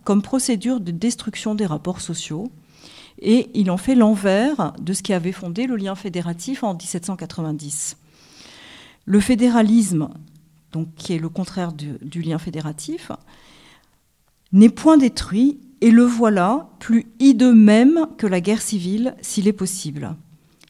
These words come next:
Il n'existait plus de rapports sociaux entre une ville et une ville, entre un village et un village même.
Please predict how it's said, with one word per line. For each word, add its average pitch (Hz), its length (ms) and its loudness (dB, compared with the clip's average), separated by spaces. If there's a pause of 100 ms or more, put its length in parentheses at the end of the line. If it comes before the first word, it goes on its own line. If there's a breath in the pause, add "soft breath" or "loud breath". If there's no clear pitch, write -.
(120)
Il 208 160 10
n'existait 208 460 4
plus 269 220 -6
de 269 80 -2
rapports 196 400 -4
sociaux 196 580 -6
entre 180 260 -4
une 208 120 4
ville 190 400 -2
et 170 120 -2
une 165 140 0
ville, 165 360 -6 (120)
entre 185 260 -6
un 202 60 0
village 180 580 -6
et 170 120 -2
un 160 80 -4
village 170 380 -8
même. 131 340 -8